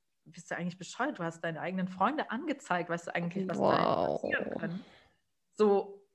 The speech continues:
Speaker 1: äh, u-, und wo ich echt teilweise gedacht habe, so, „Ja, vielleicht habe ich ja echt,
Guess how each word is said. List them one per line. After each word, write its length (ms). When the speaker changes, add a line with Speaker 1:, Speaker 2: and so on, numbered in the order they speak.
Speaker 1:
äh, 460
u-, 80
und 380
wo 320
ich 320
echt 220
teilweise 460
gedacht 320
habe, 140
so, 100
„Ja, 280
vielleicht 420
habe 160
ich 140
ja 120
echt, 320